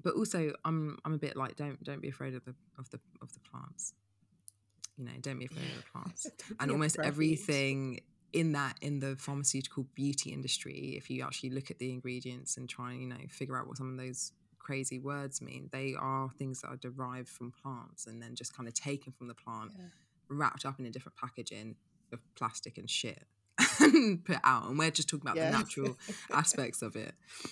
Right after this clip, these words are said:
Speaker 1: What book are you, um, I
Speaker 2: Yeah.
Speaker 1: feel like you need to show the audience, like, what book you're, you're reading from right now.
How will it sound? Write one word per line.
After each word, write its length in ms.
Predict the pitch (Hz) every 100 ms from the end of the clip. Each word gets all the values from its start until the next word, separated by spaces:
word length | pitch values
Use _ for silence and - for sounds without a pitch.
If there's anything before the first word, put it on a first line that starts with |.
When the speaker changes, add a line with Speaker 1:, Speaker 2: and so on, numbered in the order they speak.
| -
Speaker 1:
What 280 | 202 - -
book 220 | 233 247
are 40 | 240
you, 440 | 208 190 185 175 -
um, 300 | 151 147 -
I 40 |
Speaker 2:
Yeah. 20 | 160
Speaker 1:
feel 160 | 175
like 80 | 175
you 60 | 170
need 80 | 151
to 100 | -
show 180 | 151 147
the 100 | -
audience, 560 | 135 135 120 117 -
like, 160 | 120 113
what 200 | 120 -
book 220 | 123 -
you're, 320 | 120 120 117 117 -
you're 160 | 123
reading 360 | 120 120 120 120
from 280 | - 117 143
right 160 | 147
now. 320 | - 123 156